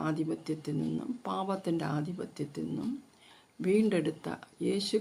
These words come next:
ക്രിസ്തുവിൻ്റെ ക്രൂശീകരണത്തെ പ്രസംഗിക്കുക. ആ ക്രൂശീകരണത്തിൽ വിശ്വസിക്കുന്ന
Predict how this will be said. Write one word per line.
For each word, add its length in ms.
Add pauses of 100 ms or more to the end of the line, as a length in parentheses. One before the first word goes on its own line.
ക്രിസ്തുവിൻ്റെ 600
ക്രൂശീകരണത്തെ 880
പ്രസംഗിക്കുക. 640 (680)
ആ 80 (120)
ക്രൂശീകരണത്തിൽ 800
വിശ്വസിക്കുന്ന 680